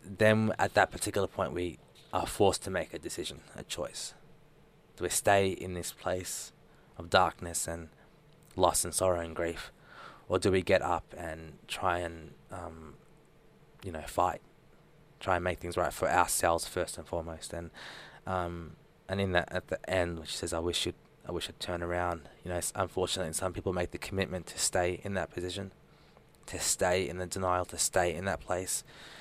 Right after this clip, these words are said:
Um, and we don't, and reason number one why we don't wanna be in that place is because it makes us mean.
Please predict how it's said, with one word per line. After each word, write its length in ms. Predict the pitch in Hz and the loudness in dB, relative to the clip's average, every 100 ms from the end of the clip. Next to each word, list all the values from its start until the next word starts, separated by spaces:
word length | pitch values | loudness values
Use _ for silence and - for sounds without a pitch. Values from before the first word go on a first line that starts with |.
| - - - | -20 -20 -8
Um, 440 | 90 87 87 85 - - - - | -4 -4 -4 -10 -14 -20 -20 -6
and 220 | 95 98 | -2 2
we 80 | 98 | 6
don't, 300 | 113 104 92 | 8 8 6
and 340 | 101 101 90 - | 0 0 -4 -8
reason 400 | 73 104 110 110 | 0 6 8 10
number 120 | 107 | 10
one 340 | 95 98 90 - | 10 6 4 -6
why 320 | 50 73 82 | -6 0 2
we 100 | 90 | 2
don't 160 | 98 82 | 2 2
wanna 220 | 90 85 71 - - | 2 0 -4 -18 0
be 80 | 92 | 2
in 80 | 90 | 6
that 160 | 90 - | 4 2
place 340 | 90 90 - | 2 4 2
is 60 | - | -4
because 180 | 92 | -4
it 60 | 87 | 0
makes 240 | 90 90 | 0 0
us 160 | 92 - | -2 -4
mean. 300 | 87 85 | -2 -4